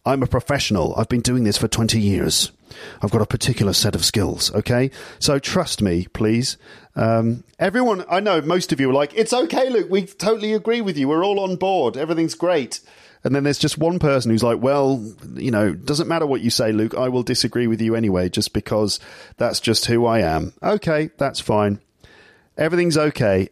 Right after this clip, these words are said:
in podcast land. It's all good in the hood. Okay? Are we all good? Are we okay? We're okay. Good. All right. Anyway, there we go.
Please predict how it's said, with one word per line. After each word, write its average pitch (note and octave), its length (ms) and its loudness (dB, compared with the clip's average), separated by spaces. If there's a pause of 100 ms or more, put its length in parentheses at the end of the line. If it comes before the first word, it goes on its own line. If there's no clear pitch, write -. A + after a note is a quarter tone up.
in A2 200 0
podcast G#2 520 0
land. F#2 360 2
It's A#2 180 -2
all C3 160 2
good A2 300 0
in A2 160 0
the G2+ 100 2
hood. E2+ 300 0 (160)
Okay? E3 420 -2 (220)
Are B2 80 0
we F3+ 100 0
all G3+ 140 0
good? G#3 360 -2
Are F3 80 -2
we F3 160 2
okay? F#3+ 460 -2 (300)
We're C#3+ 140 2
okay. G#2 420 0 (200)
Good. A#2+ 300 0 (500)
All G#3+ 100 0
right. C#3+ 200 2 (920)
Anyway, A2+ 460 2 (680)
there B2+ 180 0
we G#2+ 120 0
go. F2+ 280 0